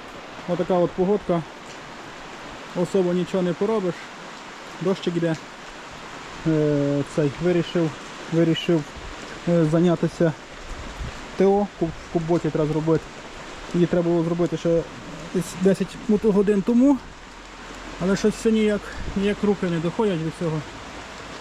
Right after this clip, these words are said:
Так що будемо проводити його зараз. Кожен рік я, приблизно десь раз в рік я роблю Т О, якраз за рік.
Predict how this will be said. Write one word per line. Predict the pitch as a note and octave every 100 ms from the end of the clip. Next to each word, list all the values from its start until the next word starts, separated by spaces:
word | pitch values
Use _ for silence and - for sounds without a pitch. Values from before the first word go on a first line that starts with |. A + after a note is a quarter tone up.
| - - -
Так | F3+
що | - G3+ G3 F3+ C#3+ - - - F3
будемо | G3 G3 E3 - - - - - - - - - -
проводити | F#3 F#3+ G3 F#3+ F3 F#3
його | F#3 F#3
зараз. | B3 C4+ A#3 - - - - - - - - -
Кожен | G3+ G3
рік | B3 -
я, | F#3 E3 - - - - - - - - - - - - - -
приблизно | D4 A#3+ F#3 F3+
десь | E3 F3+
раз | E3 E3+
в |
рік | D#3+
я | E3
роблю | D#3 D3
Т | D3 F3+
О, | E3+ C#3+ - - -
якраз | D3+ D#3+ D3+
за | D#3+
рік. | D#3+